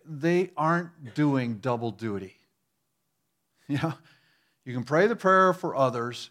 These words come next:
and, and you hear me pray publicly every week,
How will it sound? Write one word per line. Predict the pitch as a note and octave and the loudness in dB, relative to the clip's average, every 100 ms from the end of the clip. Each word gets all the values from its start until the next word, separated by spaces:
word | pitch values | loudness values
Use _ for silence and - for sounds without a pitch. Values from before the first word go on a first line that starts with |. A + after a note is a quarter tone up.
| _ _ _ - | _ _ _ -8
and, | G#3 G3+ | -6 -6
and | E3+ D#3 C#3 _ _ _ _ _ _ _ _ _ _ _ _ _ _ _ _ - | -8 -8 -10 _ _ _ _ _ _ _ _ _ _ _ _ _ _ _ _ -6
you | D3+ B3+ | 0 2
hear | A3+ G3+ D#3+ | 6 8 6
me | C#3+ C#3 | 2 -2
pray | C3+ - C#3 C3+ | -4 0 2 2
publicly | - E3 C3 A2+ A#2+ A#2 B2 | 4 4 4 0 -2 0 0
every | C#3 C#3+ | 0 -2
week, | A#2 E2 | -2 -6